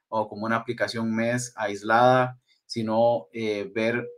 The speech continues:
la planta como un centro de generación de datos que está constantemente generando datos en sus sensores, en sus actuadores,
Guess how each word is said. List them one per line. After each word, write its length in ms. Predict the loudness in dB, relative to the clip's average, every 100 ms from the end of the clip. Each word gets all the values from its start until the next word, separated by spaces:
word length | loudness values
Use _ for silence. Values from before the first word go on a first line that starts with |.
| _ _
la 240 | -2 -2 4
planta 380 | 4 4 -2
como 300 | -4 -6 -6
un 340 | -2 0 0 0
centro 580 | 2 2 2 4 4 4
de 280 | 0 -4
generación 500 | -6 -4 -4 -2 2
de 80 | 8
datos 640 | 12 12 10 2 -6 -10 _
que 140 | -4
está 240 | 0 0 0
constantemente 640 | -2 -2 0 2 2 0
generando 440 | -2 0 -2 2
datos 360 | 2 2 0 0
en 140 | -2
sus 180 | -4 -8
sensores, 580 | -8 -6 -2 0 2 0
en 100 | -4
sus 160 | -6 -8
actuadores, 840 | -8 -2 2 2 2 -2 -4